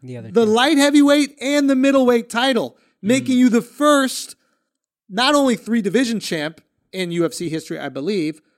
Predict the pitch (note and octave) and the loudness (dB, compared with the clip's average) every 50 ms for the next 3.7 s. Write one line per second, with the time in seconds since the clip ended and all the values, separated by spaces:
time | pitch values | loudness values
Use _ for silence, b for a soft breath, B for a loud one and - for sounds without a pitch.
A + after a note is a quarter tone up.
0 | _ _ - A#3 A#3+ B3 B3+ B3 B3+ A#3+ G#3 G3 G3 - _ _ _ - B3 B3 | _ _ -8 -6 -4 -4 -4 -4 -4 -4 -4 -4 -6 -10 _ _ _ -6 -4 -4
1 | A#3+ A3 - - - _ _ _ _ _ _ _ _ _ - B3 A3+ B3 C4 C4 | -4 -4 -6 -10 -16 _ _ _ _ _ _ _ _ _ -6 -2 0 2 2 4
2 | C4+ C4+ B3 - - - - - B3+ C4 B3+ B3 A#3+ A#3 - - - D3 F3 G3 | 2 2 0 -2 -8 -16 -12 -8 -6 -4 -4 -4 -4 -6 -10 -16 -14 -10 -8 -8
3 | F#3+ G3 F#3+ - - - G3+ G#3 G#3+ G3 E3 C#3 B2+ A#2+ | -6 -8 -10 -12 -8 -4 -2 -2 -2 -2 -4 -6 -8 -12